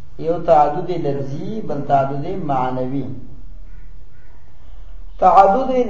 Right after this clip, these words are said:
لفظی هغه دی، تعدد لفظی چې په ظاهره باندې خو لفظ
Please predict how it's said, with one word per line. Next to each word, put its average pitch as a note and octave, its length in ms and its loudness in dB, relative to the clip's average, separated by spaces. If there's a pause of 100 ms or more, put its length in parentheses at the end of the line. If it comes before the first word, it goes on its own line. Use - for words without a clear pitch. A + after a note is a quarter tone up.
(120)
لفظی F#3+ 760 2 (1200)
هغه E3 360 4
دی، C3 220 -2 (1040)
تعدد D3+ 380 0 (440)
لفظی C#3 760 -4 (1600)
چې E3 60 -6 (140)
په D#3+ 80 4
ظاهره E3+ 580 6
باندې F#3+ 400 4 (100)
خو D#3 100 0
لفظ G3 440 2